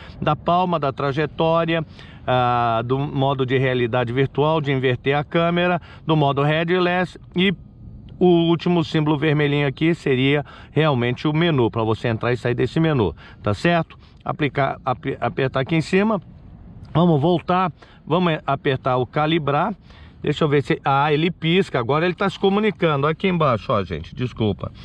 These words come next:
tá aqui, olha, vamos ver a luzinha aqui embaixo dele, aperta aqui no calibrar, ele calibra o sistema de giroscópio dele, você já aperta aqui,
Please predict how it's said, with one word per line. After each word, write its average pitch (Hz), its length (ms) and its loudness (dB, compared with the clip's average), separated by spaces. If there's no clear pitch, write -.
tá 127 100 2
aqui, 120 240 0
olha, 82 240 0
vamos 127 220 -2
ver 143 80 2
a 139 40 2
luzinha 120 520 0
aqui 120 160 -4
embaixo 98 400 0
dele, 90 240 -6
aperta 123 480 0
aqui 117 160 -2
no 117 140 0
calibrar, 139 680 0
ele 139 220 4
calibra 143 800 0
o 156 80 2
sistema 120 640 0
de 117 480 2
giroscópio 147 720 0
dele, 156 360 0
você 160 400 -2
já 147 240 0
aperta 151 460 -2
aqui, 190 340 -4